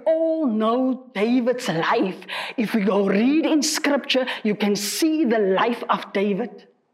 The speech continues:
David didn't have, um, it easy in his life. David had a lot of obstacles, pe-, kings that wanted to kill him. Saul wanted to kill him before David himself became king.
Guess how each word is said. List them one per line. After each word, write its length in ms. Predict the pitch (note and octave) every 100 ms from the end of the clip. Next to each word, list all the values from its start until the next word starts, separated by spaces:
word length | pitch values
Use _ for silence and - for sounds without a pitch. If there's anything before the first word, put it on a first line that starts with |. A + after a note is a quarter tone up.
| _ _ - - - -
David 460 | C4 D4+ D4+ D4+
didn't 300 | B3+ A#3+ D#4
have, 500 | D#3+ F#3+ A3+ C4 A#3 - - - - _ _ -
um, 400 | A3 G3 G3 -
it 260 | C4 - F#4
easy 540 | F4 G#4 F#4 F#3 G#3+
in 240 | - G3
his 160 | G3 G3
life. 560 | F3 F#3+ - - - _ _ _ _ _ _ _ - - - -
David 400 | A#3+ C#4 C#4 C4+
had 180 | B3+ B3
a 60 |
lot 200 | B3 B3+
of 140 | C4+ D4+ -
obstacles, 960 | - - - C#4 - C4 G3 F3 - -
pe-, 460 | F4+ E4 B3+ - -
kings 340 | G4+ F4+ D#4 B3
that 180 | A#3+ A3
wanted 340 | A#3+ C4 B3+
to 60 | C4
kill 240 | - C#4+
him. 100 | A#3
Saul 340 | - F4+ F4+ D#4+
wanted 300 | D4 C#4+ B3+
to 80 |
kill 320 | A#3+ E4 C#4+ A#3+
him 240 | F#3 F#3
before 560 | A3 - D#4+ D#4 C#4 - - -
David 320 | G3+ B3 B3
himself 540 | A#3 F#3+ C4+ C#4 A#3+ G3
became 340 | - G#3 F#3
king. 480 | - B3 F3+ F3